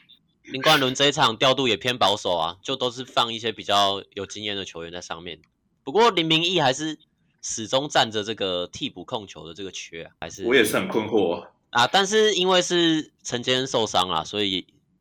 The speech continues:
Speaker 1: 也不一定。
Speaker 2: 嗯。
Speaker 1: 因为如果陈坚没受伤，不知道林明义还会不会这么有爱。
Speaker 2: 嗯，说到受伤啊，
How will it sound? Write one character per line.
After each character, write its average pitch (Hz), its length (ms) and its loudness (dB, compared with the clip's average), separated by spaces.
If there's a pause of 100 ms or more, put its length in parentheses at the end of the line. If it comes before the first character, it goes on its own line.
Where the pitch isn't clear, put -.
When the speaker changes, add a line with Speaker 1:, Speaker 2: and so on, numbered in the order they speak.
(280)
Speaker 1:
也 98 120 -4
不 135 160 -2
一 117 40 -2
定。 107 160 -2
Speaker 2:
嗯。 85 320 -12
Speaker 1:
因 139 100 -6
为 143 60 0
如 135 120 0
果 107 300 2
陈 113 140 -10
坚 123 140 -4
没 107 100 -4
受 104 180 -4
伤， 98 280 -4 (680)
不 131 80 -10
知 127 40 0
道 127 60 2
林 110 140 0
明 107 140 -2
义 117 60 0
还 101 140 0
会 110 80 -2
不 95 120 -8
会 101 100 -2
这 101 100 -12
么 95 120 -10
有 80 120 -8
爱。 80 260 -4 (380)
Speaker 2:
嗯， 85 280 -12
说 131 180 -2
到 143 140 4
受 127 320 4
伤 113 200 -4
啊， 92 200 -4